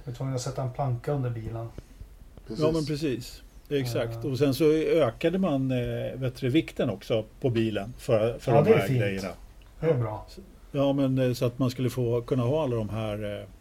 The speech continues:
Speaker 3: eh, eh, säkerhetsdetaljer. Och, eh, f-, vet du, front wishbone, vad heter det? Eh, alltså,
Speaker 2: Hjulupphängning.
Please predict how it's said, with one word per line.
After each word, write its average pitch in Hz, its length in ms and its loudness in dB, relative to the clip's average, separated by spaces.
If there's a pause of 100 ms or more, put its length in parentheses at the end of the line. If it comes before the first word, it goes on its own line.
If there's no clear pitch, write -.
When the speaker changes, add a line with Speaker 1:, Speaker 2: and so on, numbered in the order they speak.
(840)
Speaker 3:
eh, 143 100 -10
eh, 123 880 -10
säkerhetsdetaljer. 120 800 -2
Och, 160 200 4 (140)
eh, 160 100 -6 (180)
f-, - 240 -12 (160)
vet 147 220 0
du, 135 200 -2
front 139 320 0
wishbone, 131 480 -4
vad 127 100 0
heter 127 160 -8 (1600)
det? 147 60 -2
Eh, 113 380 0 (1080)
alltså, 143 200 -2
Speaker 2:
Hjulupphängning. 123 480 0